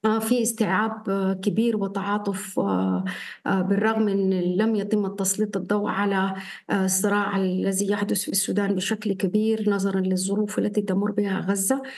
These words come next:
ولكن، آه، الأبواب، آه، دائما وأبدا مفتوحة في مصر لاستيعاب، آه، ضيوفنا وأحبائنا وأشقائنا من السودان أكيد.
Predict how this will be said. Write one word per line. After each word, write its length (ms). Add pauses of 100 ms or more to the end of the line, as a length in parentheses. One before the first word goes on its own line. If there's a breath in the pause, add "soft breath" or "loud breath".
(320 loud breath)
ولكن، 680
آه، 320
الأبواب، 680
آه، 320
دائما 460
وأبدا 260
مفتوحة 1040
في 140
مصر 420
لاستيعاب، 1000
آه، 400
ضيوفنا 540
وأحبائنا 680
وأشقائنا 680
من 180
السودان 480
أكيد. 340